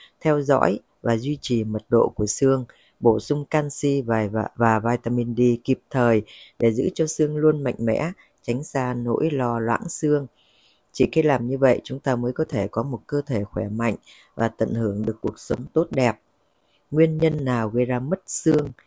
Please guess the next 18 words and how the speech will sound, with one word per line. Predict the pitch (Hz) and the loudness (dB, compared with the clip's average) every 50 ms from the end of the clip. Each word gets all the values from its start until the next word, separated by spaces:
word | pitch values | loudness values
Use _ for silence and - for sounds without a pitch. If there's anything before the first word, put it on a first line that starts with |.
| _ _ _ _ _ _ | _ _ _ _ _ _
Mất | 202 - | -8 -8
xương | - - 180 160 156 143 | -2 -2 0 0 0 -2
là | 120 113 | -2 -2
một | 110 110 107 | -2 -2 -2
hiện | 117 117 - - - | -2 -2 -4 -4 0
tượng | - 117 - - | 2 2 2 2
sinh | 127 - - 139 135 135 131 | -4 -4 -4 -4 -2 -2 -2
lý | 135 139 165 180 | 0 0 -2 -2
bình | 156 135 127 123 120 113 | -2 -4 -4 -4 -4 -6
thường | - 123 123 120 120 113 107 101 - _ _ _ _ _ _ _ | -6 -2 0 2 2 0 -2 -4 -8 _ _ _ _ _ _ _
của | - 123 | 4 4
quá | 113 - - 135 147 | 4 4 2 0 0
trình | - - 135 110 110 | 0 -2 -2 -2 -2
lão | 107 107 - 143 | -4 -4 -4 -4
hóa | 139 127 127 135 156 - | -4 -4 -4 -4 -4 -6
của | - 107 | -8 -10
con | 104 - 120 120 | -6 -4 -4 -4
người. | 120 117 117 113 113 110 104 95 | -2 -2 0 0 2 0 0 -2